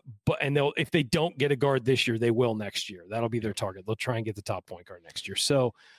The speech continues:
um, yeah, I, I, I do th-, I agree that they could go, you know, Jalen could go as high as nine, but he also could go as low as twenty-two or something like that. You know, it's, it's, there's such a wide variance after that first eight to ten guys who are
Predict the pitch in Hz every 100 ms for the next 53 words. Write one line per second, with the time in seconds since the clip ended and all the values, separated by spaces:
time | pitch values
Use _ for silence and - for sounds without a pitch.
0 | _ _ 147 147 147 151 156 _ _ _
1 | - 147 226 196 127 156 175 - 180 180
2 | 170 151 185 214 - 185 180 143 165 202
3 | 208 175 165 139 160 151 190 170 175 170
4 | 165 - 160 160 143 123 160 175 180 156
5 | 160 151 139 147 131 131 143 175 175 143
6 | 147 139 131 135 139 139 135 147 135 147
7 | 147 - 151 135 92 95 131 117 117 107
8 | 101 110 90 120 117 131 135 - - 131
9 | - - - - 147 - 180 180 208 170
10 | 139 143 156 127 135 135 127 110 131 117
11 | - 117 110 _ _ _ - 135 135 -
12 | _ 127 127 - 135 - 139 123 117 113
13 | 110 101 - 113 110